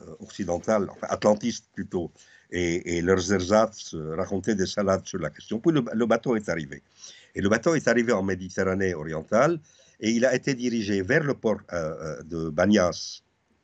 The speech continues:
euh, syrien, pour ne pas mettre l'État libanais en porte-à-faux. Puis le flux a été transporté et,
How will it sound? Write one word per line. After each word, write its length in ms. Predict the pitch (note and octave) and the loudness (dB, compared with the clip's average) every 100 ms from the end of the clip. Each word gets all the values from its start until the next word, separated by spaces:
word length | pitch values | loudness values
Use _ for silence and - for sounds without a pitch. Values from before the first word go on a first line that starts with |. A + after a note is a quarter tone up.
| - | -16
euh, 420 | C#2+ C#2 C2 C2+ C#2+ | -14 -12 -14 -16 -18
syrien, 500 | - - F#2 G#2+ D3 - _ - _ - | -16 -4 4 6 4 2 _ -20 _ -4
pour 100 | G#2 | 2
ne 80 | A2 | 4
pas 180 | C#3 | 4
mettre 240 | C#3 C#3+ G#2+ | 4 2 2
l'État 500 | G#2+ A2+ A#2+ A#2+ - _ | 0 4 4 4 -2 _
libanais 320 | F#2+ F#2 G#2 | -6 0 2
en 160 | G2+ E2 | 2 -2
porte-à-faux. 500 | - - F2+ - B2 | -10 -12 -12 -8 -6
Puis 160 | A#2+ | -4
le 80 | G#2+ | -4
flux 220 | G#2 D3+ | -2 -4
a 100 | F2+ | -2
été 180 | F2+ G2 | -2 -4
transporté 760 | F#2+ F#2 F2 - D#2+ G#2+ C#3+ D3+ - - - | -4 -6 -8 -12 -4 0 0 -2 -12 -18 0
et, 360 | G2+ G#2+ G#2+ | 4 6 4